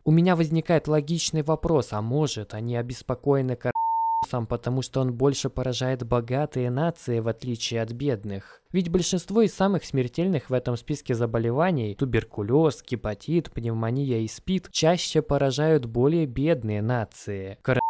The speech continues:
напротив, поразил в первую очередь Китай, Японию, Италию, С Ш А, Германию, Францию, все эти богатые нации.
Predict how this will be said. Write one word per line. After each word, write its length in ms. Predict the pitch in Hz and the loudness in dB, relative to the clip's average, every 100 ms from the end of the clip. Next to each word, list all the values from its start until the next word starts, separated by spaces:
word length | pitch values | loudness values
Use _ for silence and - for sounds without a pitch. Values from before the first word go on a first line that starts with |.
| 906 906 906 - | 0 0 -2 -2
напротив, 560 | 147 135 147 127 113 104 | -2 2 4 4 2 -2
поразил 460 | 120 117 113 147 | 0 0 0 -2
в 60 | 147 | 0
первую 340 | 139 135 131 | 0 0 2
очередь 480 | 131 135 139 131 - | 0 0 -2 -4 -4
Китай, 440 | - 123 - 143 151 | -6 -6 -2 0 0
Японию, 760 | 113 104 139 156 151 113 107 - | -2 -2 2 2 2 -2 -4 -4
Италию, 600 | 123 120 135 160 123 104 | -6 -4 -2 0 0 -2
С 160 | - 120 | -4 -6
Ш 280 | - 147 151 | -2 0 0
А, 60 | |
Германию, 800 | 117 117 110 117 131 151 127 113 | 0 -2 -2 -2 -2 -2 -2 -4
Францию, 800 | 98 - 127 147 143 - 113 101 | -6 -2 0 0 -2 -4 -4 -4
все 240 | - 131 131 | -4 -2 -2
эти 160 | - | -2
богатые 720 | 123 123 120 120 127 131 123 | 0 0 0 -2 -2 -2 -2
нации. 760 | 131 147 143 - 117 104 95 | -2 -2 -4 -6 -8 -8 -8